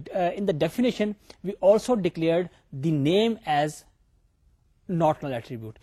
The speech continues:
تو اس لیے ہم نے ان دونوں کی ویلیو دے دی ہے۔ اور جب ہم نے اس کو اسٹوڈنٹ سے ڈیٹا کو ایکسس کیا، now we see here کہ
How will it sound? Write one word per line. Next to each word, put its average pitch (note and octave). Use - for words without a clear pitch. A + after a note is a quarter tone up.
تو G#3+
اس -
لیے A#3+
ہم G#3+
نے A3+
ان G3
دونوں F#3
کی G3+
ویلیو F3+
دے D#3
دی G#3+
ہے۔ A3+
اور G3+
جب A#3
ہم F3+
نے B2
اس -
کو G3
اسٹوڈنٹ G3
سے G#3
ڈیٹا E3+
کو F#3+
ایکسس D#3
کیا، B2
now F#3
we G#3
see B3+
here C#3
کہ G#4